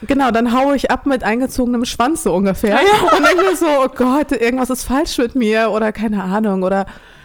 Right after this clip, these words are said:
Speaker 1: ich weiß nicht, es gibt ja auch Männer, weiß ich nicht, die stehen dann nur auf blond und du bist halt brünett und dann, äh, ist ja auch vorbei so. Und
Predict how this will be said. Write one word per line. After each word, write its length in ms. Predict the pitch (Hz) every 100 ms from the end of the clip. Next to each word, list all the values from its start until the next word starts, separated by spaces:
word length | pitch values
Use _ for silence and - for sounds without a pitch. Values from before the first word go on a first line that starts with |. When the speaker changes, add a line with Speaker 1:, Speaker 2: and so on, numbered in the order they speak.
| - -
Speaker 1:
ich 120 | -
weiß 180 | 175 185
nicht, 120 | 180
es 100 | 165
gibt 140 | 180
ja 100 | 185
auch 60 | 170
Männer, 260 | 202 208 196
weiß 180 | 185 190
ich 80 |
nicht, 160 | 185 -
die 60 | 202
stehen 220 | 208 190
dann 140 | 185
nur 140 | 190 170
auf 100 | -
blond 280 | 190 226 240
und 80 |
du 60 | 185
bist 160 | 190 190
halt 140 | 180
brünett 420 | - 185 190 240
und 120 | 196
dann, 320 | 190 196 190 190
äh, 360 | 202 190 190
ist 140 | 196 -
ja 100 | 175
auch 80 |
vorbei 360 | - 156 147 143
so. 200 | 151 117 - -
Und 240 | 214 202